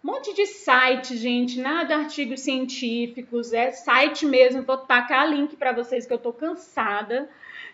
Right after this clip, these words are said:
e aí vocês procuram. Mas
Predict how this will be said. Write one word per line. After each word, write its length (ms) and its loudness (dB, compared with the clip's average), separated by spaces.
e 120 4
aí 140 8
vocês 320 0
procuram. 640 -4
Mas 880 4